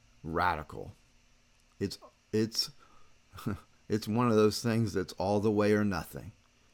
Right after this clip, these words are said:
Can't be a little crucified. I am crucified with Christ. See, what happens in this verse that is so essential, Martin Luther says it this way, "By faith you are so cemented to Christ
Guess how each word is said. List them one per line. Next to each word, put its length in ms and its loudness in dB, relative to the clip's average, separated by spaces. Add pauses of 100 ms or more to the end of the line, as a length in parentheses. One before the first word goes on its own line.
Can't 260 0
be 100 4
a 80 8
little 320 8
crucified. 720 -4 (1000)
I 160 0
am 160 -2
crucified 1040 0
with 200 -6
Christ. 640 -4 (800)
See, 320 4 (540)
what 160 6
happens 540 6
in 180 4
this 420 2
verse 720 2
that 140 0
is 80 0
so 320 6
essential, 680 -4 (800)
Martin 280 2
Luther 240 4
says 320 4
it 120 -2
this 200 -4
way, 380 -10
"By 160 2
faith 560 4
you 160 6
are 80 8
so 300 6
cemented 800 2
to 100 -4
Christ 680 0